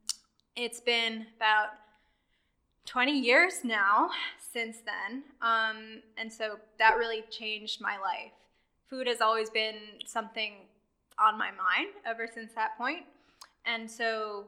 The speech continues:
eventually when I got older, I got the opportunity to work in the Italian food market,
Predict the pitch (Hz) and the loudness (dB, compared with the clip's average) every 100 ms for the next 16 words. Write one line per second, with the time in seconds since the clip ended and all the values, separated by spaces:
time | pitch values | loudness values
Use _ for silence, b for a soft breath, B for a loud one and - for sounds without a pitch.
0 | - - 285 330 330 330 294 240 208 208 | -18 4 6 6 4 0 4 4 4 0
1 | 208 240 285 320 - 202 208 202 - - | -2 0 0 0 0 0 0 0 -2 -18
2 | _ - 220 208 208 208 214 208 202 202 | _ -2 2 2 0 -12 -14 -16 -14 -12
3 | 202 - 214 208 208 196 208 196 - _ | -12 -12 -14 -16 -16 -4 -4 -4 -10 _
4 | _ _ _ _ 220 214 202 202 214 - | _ _ _ _ -14 -14 -12 -12 -12 -2
5 | - 359 311 226 - 208 202 180 - 294 | 4 6 4 0 -6 -10 -8 -10 -4 -4
6 | 403 | -4